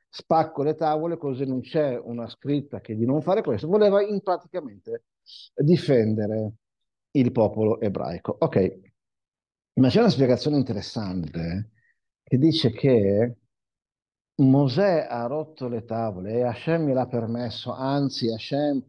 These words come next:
gli ha detto anche, "Bravo, Yashar Kochacha, Sheshivat, bravo che hai rotto le tavole", e così via, perché Dio vuole dimostrare che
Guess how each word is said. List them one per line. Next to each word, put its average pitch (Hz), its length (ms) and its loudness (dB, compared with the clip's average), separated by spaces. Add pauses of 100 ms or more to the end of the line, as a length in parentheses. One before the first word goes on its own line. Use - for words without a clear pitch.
(380)
gli 120 80 -2
ha 117 60 0
detto 131 240 0
anche, 120 220 0
"Bravo, 120 360 0
Yashar 120 480 -4
Kochacha, 123 640 -4
Sheshivat, 110 560 -6
bravo 131 340 0
che 120 100 -2
hai 113 60 0
rotto 120 180 -4
le 110 100 -12
tavole", 117 600 -6
e 101 160 -20
così 104 240 -12
via, 92 420 -4 (720)
perché 147 800 2 (420)
Dio 175 400 4
vuole 139 240 4
dimostrare 139 640 2
che 101 580 -4